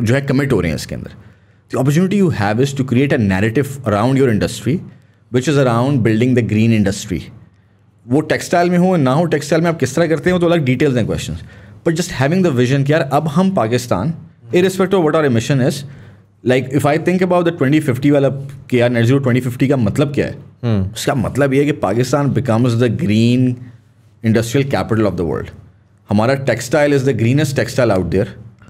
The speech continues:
Speaker 1: ठीक है, जो कि हम मार्केट को सप्लाई कर रहे हैं ग्लोबली। हम अगर एग्री में देखें तो हमारी एग्री जो है वो ऑर्गेनिक है, रीजनरेटिव तरीके से हो रही है एग्रीकल्चर, ठीक है।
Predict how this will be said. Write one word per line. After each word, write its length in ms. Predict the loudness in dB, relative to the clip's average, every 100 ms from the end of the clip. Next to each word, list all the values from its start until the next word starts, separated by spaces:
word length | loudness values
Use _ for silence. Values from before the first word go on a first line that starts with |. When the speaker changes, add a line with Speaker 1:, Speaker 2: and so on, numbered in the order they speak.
| -20 -14 -4
Speaker 1:
ठीक 120 | 0
है, 220 | 0 -2
जो 180 | -2 0
कि 80 | 2
हम 480 | 2 2 0 -4 -2
मार्केट 300 | 0 0 -2
को 60 | -2
सप्लाई 360 | 0 0 0
कर 120 | 0
रहे 80 | 0
हैं 100 | 2
ग्लोबली। 380 | 0 0 -2 -6 -10 -20 -20 _ -2
हम 120 | 0
अगर 200 | 0 0
एग्री 320 | -2 -2 0 0
में 200 | 0 0
देखें 300 | 0 0 0
तो 60 |
हमारी 340 | 0 2 2 0
एग्री 340 | 0 0 0
जो 100 | 2
है 60 | 2
वो 100 | 4
ऑर्गेनिक 520 | 2 2 0 0 0
है, 100 | 2
रीजनरेटिव 460 | 2 2 2 2 0
तरीके 300 | 0 0 0
से 120 | 0
हो 140 | 0
रही 140 | 0 2
है 80 | 0
एग्रीकल्चर, 480 | -2 -4 -4 -4
ठीक 220 | -6 -4
है। 120 | -4